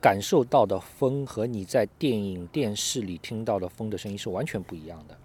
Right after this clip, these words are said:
就像你在今天这个节目里面可能听到的这些微微的风。那我其实是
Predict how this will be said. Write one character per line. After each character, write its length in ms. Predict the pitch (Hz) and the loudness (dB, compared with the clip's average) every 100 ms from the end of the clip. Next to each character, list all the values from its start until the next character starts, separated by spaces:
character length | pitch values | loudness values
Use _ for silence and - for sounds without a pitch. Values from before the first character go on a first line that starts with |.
| - - - - - - | -20 -20 -20 -20 -20 -12
就 100 | 113 | -6
像 160 | 117 104 | -4 -4
你 100 | 90 | -4
在 380 | 113 98 90 - - _ | -2 -2 -2 -10 -20 _
今 180 | - 131 | -8 -4
天 140 | 135 127 | -4 -4
这 80 | |
个 80 | 101 | -4
节 160 | 90 90 | -6 -8
目 120 | 101 | -8
里 120 | 87 | -10
面 160 | 82 85 | -14 -14
可 160 | - 85 | -12 -10
能 180 | 85 | -10
听 220 | 107 - 113 | -12 -8 -4
到 160 | 107 | -4
的 60 | 87 | -4
这 120 | 95 | -10
些 240 | - 90 - - - - | -12 -12 -14 -20 -20 -8
微 120 | 113 | -4
微 160 | 104 98 | -2 -4
的 80 | 85 | -8
风。 220 | - 90 92 - - - - - | -14 -18 -20 -20 -20 -20 -20 -10
那 460 | 131 120 113 107 104 - - _ _ _ - | -2 2 4 2 0 -8 -20 _ _ _ -2
我 240 | 139 120 | 2 2
其 220 | - 123 | 0 -6
实 160 | 127 131 | -4 -6
是 280 | - 123 | -2 -4